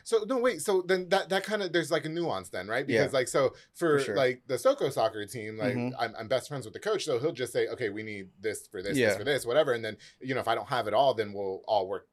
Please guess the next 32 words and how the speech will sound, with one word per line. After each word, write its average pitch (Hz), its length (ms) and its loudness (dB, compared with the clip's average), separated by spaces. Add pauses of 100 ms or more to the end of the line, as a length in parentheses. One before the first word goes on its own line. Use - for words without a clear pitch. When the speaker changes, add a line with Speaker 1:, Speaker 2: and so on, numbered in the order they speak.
Speaker 1:
we'll 131 180 2
work 120 120 2
Speaker 2:
Mm-hmm. 123 80 0
Speaker 1:
together 123 340 0
to 104 80 -6
get 95 140 -2
it. 90 100 -6 (160)
Speaker 2:
Yeah. 127 180 6
Speaker 1:
But 147 140 0
so 180 160 2
what 185 160 2
do 202 60 -8
you 185 320 -4
have 117 280 -4
to 120 80 -6
do 104 220 -6
then? 98 180 -2
I 110 40 -4
mean, 123 180 -6
'cause 160 180 -4
you 190 60 -8
can't 196 180 2
just 143 140 -6
go 139 120 4
ask 123 240 0
Riker, 123 380 2
like, 101 160 0
"Hey, 110 140 -6
we 107 100 -8
need 104 160 -12
new 98 80 -12
uniforms." 98 720 -8